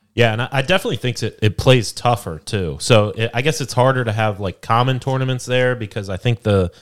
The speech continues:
the redesign made it much more like a U S Open style with the longer rough and,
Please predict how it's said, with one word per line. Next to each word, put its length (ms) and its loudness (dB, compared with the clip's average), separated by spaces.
the 140 8
redesign 800 2
made 180 0
it 120 -6
much 260 -4
more 160 0
like 240 0
a 60 -2
U 240 4
S 160 2
Open 280 2
style 540 4
with 140 -2
the 60 0
longer 440 2
rough 420 2
and, 240 -4